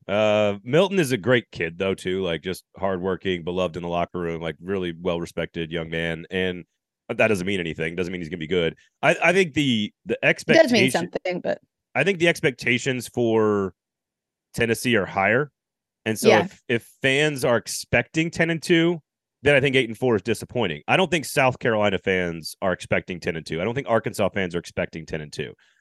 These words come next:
Speaker 2: I think
Speaker 1: I
Speaker 2: either of those that you just named would be happy at eight and four.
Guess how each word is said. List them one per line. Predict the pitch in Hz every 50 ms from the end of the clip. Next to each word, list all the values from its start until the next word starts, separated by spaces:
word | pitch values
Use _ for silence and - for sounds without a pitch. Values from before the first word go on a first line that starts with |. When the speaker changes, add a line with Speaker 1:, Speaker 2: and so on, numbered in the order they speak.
| _
Speaker 2:
I | - 226
think | 220 247 226
Speaker 1:
I | 202 220 214
Speaker 2:
either | 208 202 196
of | 175
those | 180 180 180 180 175 -
that | 175 -
you | 185
just | 175 170 170 -
named | - 185 185 175
would | 170 170 160
be | 160 160
happy | 160 160 185 170 - - 160 151
at | - -
eight | 160 156 -
and | - 160
four. | - - - - 107 - 165 175